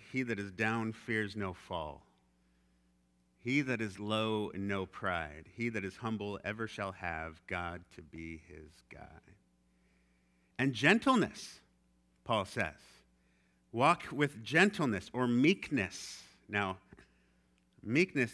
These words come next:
does not mean weakness. It means a power that is under control. Like a tamed beast, one who has power but now exercises restraint. That's meekness.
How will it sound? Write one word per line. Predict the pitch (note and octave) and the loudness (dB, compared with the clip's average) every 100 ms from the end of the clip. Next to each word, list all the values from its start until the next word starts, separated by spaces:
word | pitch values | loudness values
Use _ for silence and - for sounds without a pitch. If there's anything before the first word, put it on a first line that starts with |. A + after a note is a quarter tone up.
| - | -6
does | G2+ | -4
not | A2+ C3 A#2 | 2 2 2
mean | A#2 G#2+ F2 | 0 0 -2
weakness. | G#2 C3+ - D#2+ E2 - G2 | -2 -4 -4 -6 -6 -8 -8
It | E2+ | -6
means | G#2 G2+ F#2+ | -4 -4 -6
a | |
power | - - - C3+ C3 A2 F#2+ | -10 -10 2 4 4 0 -2
that | F2+ F#2 | -4 -6
is | F2 - | -8 -6
under | G2+ G#2+ G#2 | -4 -2 -4
control. | - F2+ - G2 E2+ D2 D2 - - _ _ _ _ _ _ _ _ _ _ F#2+ | -6 -10 -8 -8 -8 -10 -16 -20 -20 _ _ _ _ _ _ _ _ _ _ -4
Like | F#2+ | -4
a | F#2+ | -6
tamed | - - C#3+ C3+ B2 G2 E2+ | -10 0 2 4 2 -2 -4
beast, | C3 B2+ G2 - - - - F#2+ | 0 2 0 -6 -14 -16 -16 -8
one | A2 A#2 | -4 -2
who | A2 | 0
has | G#2 F2+ - _ - - - _ _ _ - | 0 -2 -10 _ -20 -20 -20 _ _ _ 0
power | D3+ D#3+ E3 C3+ G#2+ | 8 10 10 8 6
but | G#2+ | 2
now | A2+ C3+ D3 | 2 2 4
exercises | C#3 - B2+ C#3 B2+ A#2 G#2 | 0 -2 -2 -2 0 -4 -4
restraint. | A2 - - - C#3 E3 G#2 - F#2+ | -4 -4 -8 0 6 6 6 0 2
That's | B2 D3 - - | 2 2 -2 -10
meekness. | G2+ G2+ A#2 C3+ - F#2+ - | -6 0 0 0 -4 -10 -10